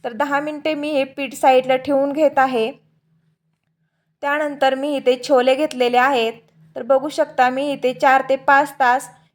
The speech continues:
हे छोले भिजवून घेतलेले आहेत. हे छोले पावशेर आहेत,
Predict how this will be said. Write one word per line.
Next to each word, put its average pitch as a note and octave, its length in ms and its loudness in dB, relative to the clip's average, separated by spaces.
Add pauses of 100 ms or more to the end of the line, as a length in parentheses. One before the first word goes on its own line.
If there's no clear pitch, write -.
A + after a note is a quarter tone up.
हे D4 120 -4
छोले B3+ 340 2
भिजवून C4+ 400 -4
घेतलेले C4 420 0
आहेत. B3+ 420 2
हे C#4+ 160 0
छोले B3+ 380 2
पावशेर C4+ 500 4
आहेत, B3 320 2